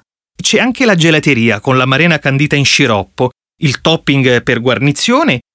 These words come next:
le base per gelati e si va all'aceto balsamico di Modena I G P.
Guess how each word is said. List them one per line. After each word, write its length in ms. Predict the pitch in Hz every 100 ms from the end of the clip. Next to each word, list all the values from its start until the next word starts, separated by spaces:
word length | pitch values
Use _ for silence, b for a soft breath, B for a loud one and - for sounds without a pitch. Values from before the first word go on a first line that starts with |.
| _ -
le 180 | 143
base 360 | 135 151 135 131
per 180 | 127 117
gelati 500 | 165 202 226 - 147 - _
e 80 | -
si 140 | 247
va 220 | 185 185
all'aceto 520 | 185 156 - 185 185 165
balsamico 800 | 160 165 - 143 147 151 160
di 140 | 147 160
Modena 440 | 135 120 135 135
I 200 | - 196
G 200 | 143 151 -
P. 200 | 123